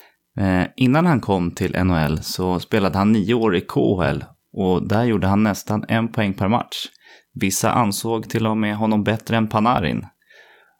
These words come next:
Och nu har han prövat vingarna i solskensstaten Florida där han signerat ett ettårskontrakt värt en miljon dollar.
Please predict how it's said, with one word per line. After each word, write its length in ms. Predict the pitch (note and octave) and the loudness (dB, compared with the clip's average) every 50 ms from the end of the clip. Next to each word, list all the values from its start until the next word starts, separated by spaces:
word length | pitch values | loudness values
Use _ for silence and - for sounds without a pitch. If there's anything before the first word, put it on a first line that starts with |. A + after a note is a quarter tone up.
| _ - | _ -4
Och 60 | A2 G#2 | -2 0
nu 80 | A#2 | 2
har 120 | B2+ C3 C3 | 2 4 4
han 280 | B2+ A#2+ B2+ B2+ - - _ _ _ _ _ - - - - - - | 6 6 6 4 2 -6 _ _ _ _ _ -20 -20 -20 -18 -10 -4
prövat 300 | C3 C3 B2+ B2+ B2 A#2 | -2 0 2 2 2 0
vingarna 600 | A#2+ C3 C3+ A#2 A2 A2+ A2 A#2 A2+ A2+ A2+ - - _ - | 2 2 2 4 4 4 4 2 2 2 2 0 -2 _ -8
i 320 | - A2+ A2+ G#2+ A2 A2 G#2+ - _ _ _ - - _ _ _ _ _ _ - | -6 -4 -2 0 2 0 0 -2 _ _ _ -20 -20 _ _ _ _ _ _ -10
solskensstaten 1160 | - - - B2+ B2 G#2 G2 - A#2 A2+ A2 G#2+ - - - A2+ A2 G#2+ - - A#2 A2+ G#2+ G2+ | -6 -4 0 2 2 2 2 2 0 0 2 0 -2 -2 0 2 2 0 0 -2 -2 0 0 -2
Florida 880 | - - - - - G#2+ A2+ D3 F#3 G3 C3 F#2+ F2+ E2+ D#2+ D#2+ - - - - | -4 -8 -10 -6 -2 0 0 2 2 2 0 2 2 2 0 0 -2 -6 -16 -12
där 160 | - G2+ G2+ G2+ | -6 -2 0 0
han 160 | G2 G2 G2+ | 0 0 -2
signerat 560 | - G#2 G2 F#2+ F#2 F2+ F2 F2+ F2 - F#2 | -2 -2 0 0 2 2 0 0 -2 -2 -4
ett 140 | F#2+ - - | -4 -2 -2
ettårskontrakt 800 | A2+ G2+ - - F#2 - - F#2 G2 G2 - - - - - - | -2 -4 -4 -6 -8 -6 -4 -6 -6 -4 -4 -6 -6 -6 -10 -6
värt 220 | G2 F#2 G2+ - - - - | -4 -4 -4 -6 -8 -12 -6
en 300 | E2+ F#2 F#2+ A#2 A#2+ A2+ | -4 -2 -2 0 0 0
miljon 400 | A2+ G#2 G2+ G#2 G#2 A#2 - - | 0 0 0 0 0 -2 -2 -4
dollar. 280 | - - - - - | -4 -4 -6 -6 -8